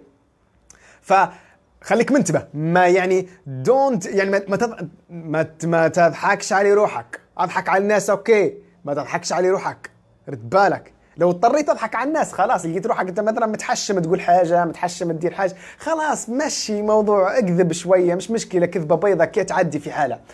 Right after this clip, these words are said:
خصوصا ما تضرش حد يعني. يعني حد جي يسالك يقول لك مثلا: "أم، أم، شو رايك في البوست اللي كتبته؟" "اوه حلو، حلو، حلو، حلو." خلاص، خلاص.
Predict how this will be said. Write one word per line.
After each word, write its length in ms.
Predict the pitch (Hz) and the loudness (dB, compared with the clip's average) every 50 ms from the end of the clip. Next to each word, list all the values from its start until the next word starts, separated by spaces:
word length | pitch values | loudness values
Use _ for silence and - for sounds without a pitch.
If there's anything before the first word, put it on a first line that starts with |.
| - - - | -20 -20 -20
خصوصا 300 | - - - 208 170 208 | -14 -6 -6 0 2 2
ما 120 | 196 190 180 | 2 2 2
تضرش 320 | 165 156 202 196 180 - | 2 2 2 0 0 0
حد 220 | - 190 156 131 120 | -2 -4 -4 -2 -8
يعني. 140 | 107 - _ _ _ - - - _ _ - | -12 -12 _ _ _ -20 -20 -20 _ _ -12
يعني 120 | 202 202 | -10 -6
حد 180 | - 247 254 196 | 0 0 0 2
جي 160 | 170 220 240 | 2 4 4
يسالك 320 | 240 226 208 185 185 156 | 4 4 4 2 0 0
يقول 140 | 160 160 196 | 0 0 0
لك 140 | 196 185 196 | 0 2 0
مثلا: 360 | 202 185 190 185 180 175 170 175 - - - - - | 0 0 0 0 0 -2 -6 -8 -14 -20 -20 -8 -2
"أم، 340 | 160 156 156 156 151 143 143 - - - - | 0 2 2 2 2 -2 -6 -10 -16 -6 0
أم، 400 | 151 151 147 147 143 139 135 - - - - _ - | 2 2 2 2 0 -4 -10 -12 -12 -14 -16 _ -10
شو 140 | - - 208 | -2 0 4
رايك 240 | 233 233 214 - | 4 4 4 2
في 60 | - 196 | 0 -6
البوست 380 | 185 147 214 226 220 - - | -6 -4 -4 -6 -6 -4 -8
اللي 140 | 170 170 175 | -8 -8 -6
كتبته؟" 320 | - 202 190 196 - 139 - - - | -6 -6 -6 -6 -8 -12 -12 -8 -4
"اوه 220 | 196 220 226 214 | -2 -2 -2 -2
حلو، 260 | - - 240 247 208 | -4 -6 -10 -10 -10
حلو، 260 | - - - 226 220 175 - | -12 -12 -14 -14 -14 -14 -18
حلو، 240 | - - 226 208 - | -18 -16 -16 -16 -16
حلو." 160 | - - 202 175 | -18 -20 -20 -20
خلاص، 520 | - - 285 339 370 370 - - - - _ _ _ _ _ | -16 -14 -12 -12 -12 -12 -12 -14 -16 -18 _ _ _ _ _
خلاص. 360 | - 269 339 370 - 175 | -10 -8 -6 -6 -8 -10